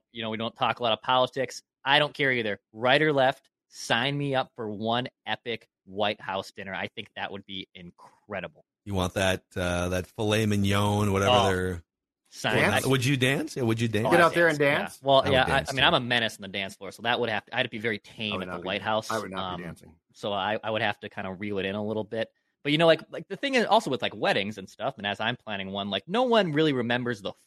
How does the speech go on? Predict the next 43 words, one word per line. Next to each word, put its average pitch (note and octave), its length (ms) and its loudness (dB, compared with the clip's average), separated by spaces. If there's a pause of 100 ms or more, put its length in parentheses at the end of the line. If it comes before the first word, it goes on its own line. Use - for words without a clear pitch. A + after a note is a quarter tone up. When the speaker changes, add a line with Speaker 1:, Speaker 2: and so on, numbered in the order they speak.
Speaker 1:
food G#2 280 -6
at F2 120 -2
a E2+ 60 -4
wedding, E2 360 -4
right? F2 220 -8
Like, F#2+ 160 -6
usually C#3+ 280 0
even A#2 140 2
the A#2+ 80 -2
food A#2 240 -8
is F2 80 -12
kinda B2+ 240 -2
forgettable, G#2+ 600 -2
and G2+ 80 -4
it's - 120 -14
usually B2+ 160 -4
Speaker 2:
Yeah, A#2 40 -2
that's A2+ 40 0
a A2+ 160 0
Speaker 1:
never, G#2+ 60 2
like, G2 120 2
Speaker 2:
great D2+ 100 -4
Speaker 1:
up, A2 180 -2
Speaker 2:
point. D#2 140 -8
Speaker 1:
it's D2 140 -8
never, B2 240 0
Speaker 3:
Yeah, - 100 -2
Speaker 1:
it's - 160 -8
Speaker 3:
no. A#2 140 -6
Speaker 1:
never B2+ 320 4
up B2 200 -4
to G#2 80 -8
par A2+ 460 0
of, G#2 320 -4
like, A2+ 180 0 (200)
when C#3+ 100 -4
you A3 80 4
go A#3+ 100 10
to A#3 60 10
a A3 40 10
Speaker 3:
Nailed G3 80 8
it. - 20 6
Speaker 1:
wedding, G2 280 2